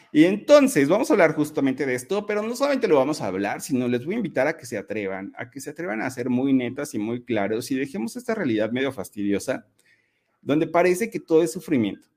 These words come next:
donde todo está hecho para, hmm, meramente malpasar el rato, andar como quejándonos y que nuestra cuota de dolor y de apatía aumente.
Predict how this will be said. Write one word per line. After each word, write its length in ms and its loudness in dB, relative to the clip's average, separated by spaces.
donde 260 0
todo 300 2
está 300 0
hecho 460 -2
para, 580 2
hmm, 300 0
meramente 880 2
malpasar 720 2
el 120 2
rato, 340 -6
andar 420 2
como 240 -6
quejándonos 840 -6
y 240 -4
que 440 0
nuestra 760 -2
cuota 680 -2
de 200 -2
dolor 460 0
y 80 0
de 120 0
apatía 760 -4
aumente. 760 -4